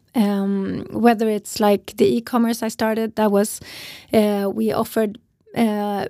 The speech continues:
pretty, th-, th-, this was in two thousand nine, so it was a long time ago. And, uh, the idea there was to offer pretty nursing bras to women who, you know, just had their babies and, and,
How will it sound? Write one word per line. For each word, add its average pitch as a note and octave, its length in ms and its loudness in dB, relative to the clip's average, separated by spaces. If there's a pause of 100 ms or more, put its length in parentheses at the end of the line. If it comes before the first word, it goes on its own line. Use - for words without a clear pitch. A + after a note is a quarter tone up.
pretty, C4+ 540 2
th-, - 200 0
th-, C4 140 2
this C4+ 180 0
was A#3 140 -2
in G#3+ 200 2
two - 240 4
thousand G#3 380 2
nine, A3 300 6
so - 140 -2
it G#3+ 40 4
was G#3+ 200 0
a - 20 -4
long A3 480 4
time G#3 220 0
ago. - 260 4
And, A3 220 6 (560)
uh, A3+ 100 4
the A3 140 2
idea A3 440 2
there A#3 360 4
was G#3 200 -4
to - 120 -2
offer - 240 -2
pretty A#3 400 4
nursing A3 480 2
bras - 400 -4 (120)
to A3+ 140 6
women A3+ 400 4
who, G3+ 380 6 (100)
you B3+ 120 6
know, A#3 360 2 (220)
just - 400 -2
had G#3+ 220 0
their A3+ 100 4
babies A3+ 480 0
and, G#3+ 260 2
and, A3 240 6